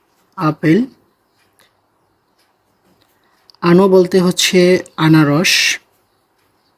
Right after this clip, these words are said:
আনারস, এবং মা বলতে হচ্ছে ম্যালিক অ্যাসিড,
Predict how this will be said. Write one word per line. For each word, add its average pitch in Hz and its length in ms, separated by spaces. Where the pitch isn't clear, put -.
আনারস, 156 840
এবং 156 320
মা 170 280
বলতে 165 280
হচ্ছে 180 460
ম্যালিক 170 520
অ্যাসিড, - 440